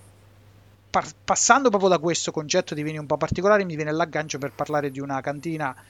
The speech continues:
che abbiamo visitato poco dopo, che è Santa Liberata, eh, sempre nella parte, diciamo, costiera del, del Fermano.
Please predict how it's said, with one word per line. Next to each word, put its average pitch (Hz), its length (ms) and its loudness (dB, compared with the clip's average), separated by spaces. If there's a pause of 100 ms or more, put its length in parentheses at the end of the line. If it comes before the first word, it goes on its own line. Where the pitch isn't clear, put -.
(140)
che - 120 -6
abbiamo 147 260 0
visitato 135 720 -4
poco 147 220 -2
dopo, 123 300 -2
che 131 80 -10
è - 20 -6
Santa 143 300 -4
Liberata, 127 520 -6 (560)
eh, 131 260 -2
sempre 143 280 -4
nella 139 180 0
parte, 139 300 -2
diciamo, 139 320 -6
costiera 139 540 -2
del, 131 420 -4
del 135 100 -6
Fermano. 147 520 -4